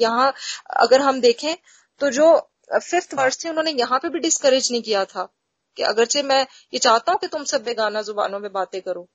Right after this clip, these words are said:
लेकिन यहाँ पे फिर वो कह रहे हैं कि अगर बोलना भी हो तो एक सीक्वेंस से दो दो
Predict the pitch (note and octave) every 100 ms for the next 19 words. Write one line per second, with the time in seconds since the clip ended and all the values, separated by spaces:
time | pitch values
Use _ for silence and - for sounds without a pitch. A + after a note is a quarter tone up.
0 | _ _ G#3 G#3+ A#3 A#3 A#3+ B3+ C4 C4+
1 | C#4+ D4+ C4+ G#3+ G3+ G3+ A#3 B3+ - G3
2 | G#3+ G3+ G3+ G#3 A3+ A3 A#3+ A3 G3 A#3+
3 | D#4+ _ _ - A3 - A#3 G3+ A3 A#3
4 | A#3+ C#4+ A#3 G#3 G#3 G#3+ B3+ D4 -